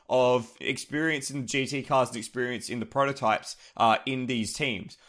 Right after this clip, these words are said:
Um, the only thing that I am disappointed by is the fact that there's one driver from the two programs that has missed out on a Le Mans drive,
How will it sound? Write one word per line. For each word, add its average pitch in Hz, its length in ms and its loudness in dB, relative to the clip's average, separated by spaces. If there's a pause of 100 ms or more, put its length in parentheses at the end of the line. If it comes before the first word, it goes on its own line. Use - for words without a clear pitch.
(180)
Um, 117 240 4
the 147 100 4
only 190 120 6
thing 175 180 -2
that 135 60 2
I 127 180 6
am 196 160 6
disappointed 139 580 -4
by 101 360 2 (200)
is 127 180 0
the 127 60 -6
fact 123 280 2
that - 260 0 (120)
there's 123 420 0
one 160 280 4
driver 151 340 6
from 131 300 -2
the 123 100 0
two 127 240 -2
programs 120 460 2
that 110 100 -6
has 101 140 -8
missed 120 260 -4
out 127 200 6
on 110 120 2
a 104 60 0
Le 104 100 -2
Mans 156 240 2
drive, 101 380 2